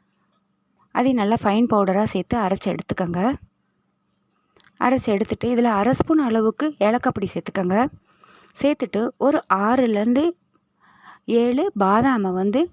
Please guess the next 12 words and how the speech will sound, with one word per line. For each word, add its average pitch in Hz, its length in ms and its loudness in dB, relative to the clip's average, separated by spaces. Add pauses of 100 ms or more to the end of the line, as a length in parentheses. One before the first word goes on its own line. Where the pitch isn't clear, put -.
(400)
நல்லா 254 280 2 (840)
கட் - 220 -4
பண்ணி 247 260 0
சேர்த்துக்கோங்க. 185 460 -2 (1400)
இதுல 254 200 2
நீங்க 240 240 0 (420)
முந்திரி, 254 480 2
காஞ்ச 247 340 2
திராட்சை 233 380 2
எது 202 180 2
வேணாலும் 226 380 2
நீங்க 240 140 0